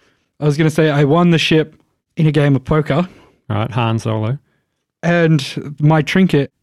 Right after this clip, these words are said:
Speaker 1: is a pack of casino playing cards.
Speaker 2: Awesome. So
Speaker 1: <laughs>
Speaker 2: you're
Speaker 1: So it
Speaker 2: a
Speaker 1: all
Speaker 2: bit of a
Speaker 1: comes
Speaker 2: shark,
Speaker 1: together.
Speaker 2: bit of a card shark.
Speaker 1: Yeah.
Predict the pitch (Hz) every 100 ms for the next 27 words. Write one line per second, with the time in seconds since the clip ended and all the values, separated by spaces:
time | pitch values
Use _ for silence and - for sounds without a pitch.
0 | - 147 139 - 147 - 175 170 147 -
1 | 147 - 196 190 170 175 156 147 143 143
2 | 123 - - - _ _ _ _ _ _
3 | 139 139 147 214 135 131 143 139 135 135
4 | 196 190 190 135 170 135 147 151 143 139
5 | 131 139 135 131 135 139 196 - 156 156